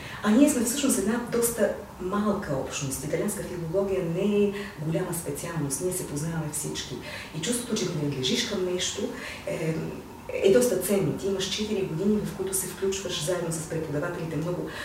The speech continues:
много близко работите заедно. Това не е право, това не е, а,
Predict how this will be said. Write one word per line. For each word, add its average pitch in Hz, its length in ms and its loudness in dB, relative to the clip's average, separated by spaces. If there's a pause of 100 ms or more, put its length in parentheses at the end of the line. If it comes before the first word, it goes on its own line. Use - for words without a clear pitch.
много 196 220 6
близко 185 380 -2
работите 160 420 0
заедно. 135 400 -4 (300)
Това 185 200 0
не 190 100 2
е 190 120 0
право, 165 320 -4 (140)
това 139 140 -4 (120)
не 143 320 -2
е, 120 100 0 (420)
а, - 20 -2